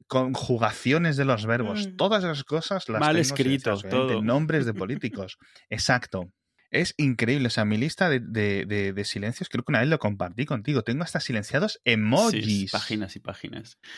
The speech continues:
Speaker 2: Yo solo tengo silenciada una frase, nada más.
Speaker 1: <laughs> Sí, sí. ¿Cómo es? Dentro hilo o abro
Speaker 2: Abro
Speaker 1: hilo o
Speaker 2: hilo,
Speaker 1: algo así.
Speaker 2: abro hilo. Esos no los veo. Mi, mi, mi Twitter
Speaker 1: Es
Speaker 2: es mucho mejor desde entonces.
Speaker 1: Y, bueno, por cierto.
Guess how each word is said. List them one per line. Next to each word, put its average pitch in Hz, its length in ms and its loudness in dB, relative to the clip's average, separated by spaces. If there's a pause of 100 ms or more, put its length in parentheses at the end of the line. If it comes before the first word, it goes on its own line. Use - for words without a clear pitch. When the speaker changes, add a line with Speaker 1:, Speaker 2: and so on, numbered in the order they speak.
(160)
Speaker 2:
Yo 123 160 0
solo 131 240 2
tengo 131 420 4 (160)
silenciada 107 500 -2
una 98 140 -4
frase, - 340 -14 (120)
nada 95 260 -12
más. 95 320 -18 (160)
Speaker 1:
<laughs> 135 460 -2
Sí, 101 300 -2
sí. - 220 -6 (200)
¿Cómo - 120 2
es? 185 140 2
Dentro 123 320 4
hilo 123 280 2
o 101 160 2
abro 120 200 4
Speaker 2:
Abro 147 180 6
Speaker 1:
hilo - 0 -
o 143 40 6
Speaker 2:
hilo, 135 100 4
Speaker 1:
algo 123 140 2
así. 104 180 -6
Speaker 2:
abro 139 280 0
hilo. 123 200 -6 (460)
Esos 151 240 0
no 151 100 2
los 147 200 0
veo. 120 180 -4 (320)
Mi, 135 200 -8
mi, 135 260 -2
mi 139 180 4
Twitter 151 300 4
Speaker 1:
Es 151 100 4
Speaker 2:
es 143 60 -2
mucho 143 240 2
mejor 117 320 0
desde 117 140 -6
entonces. 120 580 -6 (280)
Speaker 1:
Y, 127 540 6
bueno, 175 240 4
por 110 120 0
cierto. - 380 0